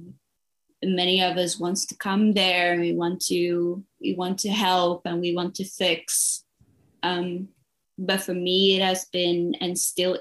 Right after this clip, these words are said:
is a journey of, like, okay,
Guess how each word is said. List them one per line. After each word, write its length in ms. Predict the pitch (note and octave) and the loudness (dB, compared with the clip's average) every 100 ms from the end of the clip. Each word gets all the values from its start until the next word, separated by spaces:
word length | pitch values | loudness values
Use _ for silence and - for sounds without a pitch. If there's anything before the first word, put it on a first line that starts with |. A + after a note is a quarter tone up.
| - | 0
is 680 | F3+ A3+ F3 - - - _ _ _ _ _ _ _ _ - - | 2 2 0 -4 -8 -10 _ _ _ _ _ _ _ _ -10 -4
a 100 | F#3 | -2
journey 540 | F#3 F3+ F3+ F3+ F3 | 0 0 0 0 0
of, 140 | E3+ E3+ | -2 -2
like, 300 | E3+ E3 - _ _ _ _ G3 | -2 -2 -8 _ _ _ _ -10
okay, 480 | A#3 G#3 F3+ F#3 | -2 0 0 -4